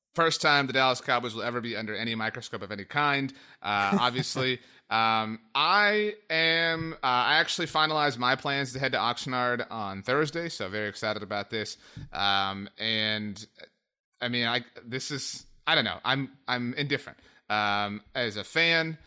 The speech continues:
uh, I'm a little hesitant because this never ends up well.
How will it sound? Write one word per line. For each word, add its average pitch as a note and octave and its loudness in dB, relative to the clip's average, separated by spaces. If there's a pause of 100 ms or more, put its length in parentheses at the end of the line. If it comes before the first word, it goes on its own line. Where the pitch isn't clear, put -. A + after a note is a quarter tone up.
(200)
uh, F#2+ -6
I'm G#2 2
a A2+ -4
little C3+ 0
hesitant C#3+ 0
because A2 -4
this G#2+ -10
never B2+ 0
ends A2+ -4
up G2+ -6
well. B2+ 2